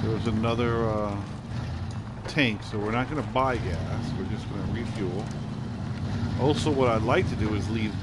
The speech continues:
this trailer at that service station for now. As you see, we're getting red, so we are getting low. We probably could have finished that other mission, but we weren't gonna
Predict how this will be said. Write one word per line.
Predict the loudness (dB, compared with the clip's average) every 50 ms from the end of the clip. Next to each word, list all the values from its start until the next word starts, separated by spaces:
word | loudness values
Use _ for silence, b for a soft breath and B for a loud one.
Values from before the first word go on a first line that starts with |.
| 2
this | 4 4 4 4 4 0 0
trailer | 2 4 4 4 4 4 2 2 0 -2 -2 0
at | 0 0 0 0
that | -2 -2 -2 -2 -2 -2
service | -2 0 0 2 2 2 0 0 0
station | -2 -2 -2 -2 0 0 0 0 -2 -2 -2
for | -2 -2
now. | -2 -2 -2 0 0 -2 -2 -2 -2 -2 0 0 0 0 0 -2 -2 -4 -4 -2 -2 -2 -4 -4 -4 -4 -4 -4 -4 -4 -4 -4 -4 -4 -4 -4 -4 -4 -4 -6 -6 -6 -6 -6 -8 -8 -8 -6 -6 -6 -6 -6 -6 -6 -6 -6 -4 -4 -4 -4 -4 -4 -4 -4 -4 -4 -4 -2 -2 -2 -2 -2 -2 -2 -2 0 0 0 0 0 0 0 0 0 0 0 0 0 0 0 0 0 0 0 0 0 0 0 0 0 0 0 0 0 0 2
As | 2 2 0
you | 0
see, | 0 2 4 4
we're | 4 4 4 4
getting | 4 6 6 6 6 4 4 2 4 4
red, | 4 4 4 4 2 0 0 0
so | 0
we | 2 2 4
are | 4 4 4 4
getting | 4 4 4 4 4 4
low. | 4 4 4 4 4 4 4 2 2 2 0 0 0 0 0 0 0 0 0 -2 -2 -2 0 0 0 0 0 0 0 2 2 2 2 2 2 2
We | 2 2 2 2
probably | 4 4 4 4 4 4 2 2
could | 4 4 4
have | 4 2 2 0 2
finished | 2 4 4 4 2 2
that | 2 4
other | 4 4 4 4
mission, | 4 4 2 2 2 0 0
but | 0 0 0
we | 2 2
weren't | 2 4 4 2 2 2
gonna | 2 0 0 0